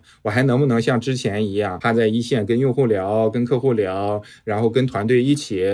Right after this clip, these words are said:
每一个 button，每一个 icon，然后每一个字符都要去抠，对吧？还能不能做到？那我觉得这个其实对用户或者说对，对产品的敬畏之心要有。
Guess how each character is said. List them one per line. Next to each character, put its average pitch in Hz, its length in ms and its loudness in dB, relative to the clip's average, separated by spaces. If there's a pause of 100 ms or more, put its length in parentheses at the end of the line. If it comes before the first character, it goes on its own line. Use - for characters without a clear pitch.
(120)
每 107 220 -2
一 101 60 -2
个 120 100 0
button， 123 560 0
每 107 200 0
一 95 40 -6
个 110 100 -2
icon， 123 600 -2
然 92 180 -8
后 113 120 -2
每 104 180 -2
一 - 20 -4
个 117 120 0
字 120 160 0
符 104 260 -2
都 113 160 0
要 117 60 4
去 110 160 -2
抠， 147 360 2
对 135 140 0
吧？ 92 140 -2 (240)
还 120 100 -2
能 110 160 0
不 110 60 -2
能 107 120 0
做 107 200 0
到？ 87 240 -6 (240)
那 131 80 2
我 127 120 6
觉 107 160 4
得 127 80 2
这 135 140 2
个 123 80 2
其 120 180 0
实 123 80 0
对 123 200 -2
用 135 240 2
户 113 260 -2
或 113 60 -4
者 98 100 -4
说 101 140 -4
对， 104 440 0 (300)
对 123 120 2
产 101 240 -6
品 120 160 -4
的 92 80 -4
敬 147 240 -4
畏 104 140 0
之 92 160 -6
心 95 160 -8
要 101 180 -2
有。 95 300 -6